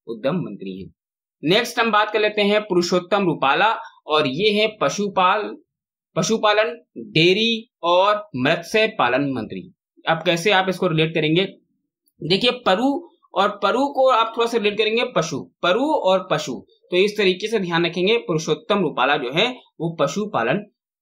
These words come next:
डेयरी और मत्स्य पालन मंत्री हैं। आगे हम बात कर लेते हैं और नेक्स्ट है हमारे पास गजेंद्र सिंह शेखावत,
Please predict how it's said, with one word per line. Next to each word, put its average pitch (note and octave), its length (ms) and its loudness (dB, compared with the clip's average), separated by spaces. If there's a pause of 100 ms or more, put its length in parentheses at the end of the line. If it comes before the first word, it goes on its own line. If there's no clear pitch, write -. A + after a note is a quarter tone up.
डेयरी D#3+ 400 2 (260)
और F3 420 0
मत्स्य D#3+ 440 -2
पालन C3 220 -2
मंत्री G2+ 340 -10
हैं। F#2 160 -16 (520)
आगे F3 240 2
हम G#3+ 180 -2
बात F#3 220 2
कर F#3 80 0
लेते F3+ 220 0
हैं F#3+ 220 4
और D#3+ 160 2
नेक्स्ट F3 360 0
है F#3 60 4
हमारे D#3+ 220 2
पास F#3 300 0 (340)
गजेंद्र F3 640 2
सिंह G#3+ 280 0
शेखावत, D#3 680 0